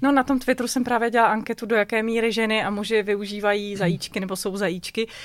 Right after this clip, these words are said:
Speaker 1: A vyšlo to tak, že samozřejmě hlasovalo víc mužů,
Speaker 2: Mhm.
Speaker 1: ale bylo to půl na půl.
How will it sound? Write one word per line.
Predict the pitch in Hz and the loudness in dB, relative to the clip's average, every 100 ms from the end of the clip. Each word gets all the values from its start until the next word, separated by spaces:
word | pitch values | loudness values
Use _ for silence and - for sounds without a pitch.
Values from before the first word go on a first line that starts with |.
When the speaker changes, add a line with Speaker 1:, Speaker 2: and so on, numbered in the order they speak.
| - | -8
Speaker 1:
A | 196 | -2
vyšlo | 208 - 226 | 0 0 -2
to | 233 | 2
tak, | 233 226 | 2 2
že | 214 226 | 0 0
samozřejmě | 175 202 196 220 | 0 -4 -2 0
hlasovalo | 202 190 208 202 | 2 0 0 0
víc | 196 196 | 0 -2
mužů, | 220 196 214 214 | -2 0 -2 2
Speaker 2:
Mhm. | 214 240 - | 4 4 2
Speaker 1:
ale | 196 214 | 2 4
bylo | 214 220 | 4 2
to | 233 | 0
půl | 233 233 | -2 -2
na | 240 | -2
půl. | - - | -4 -14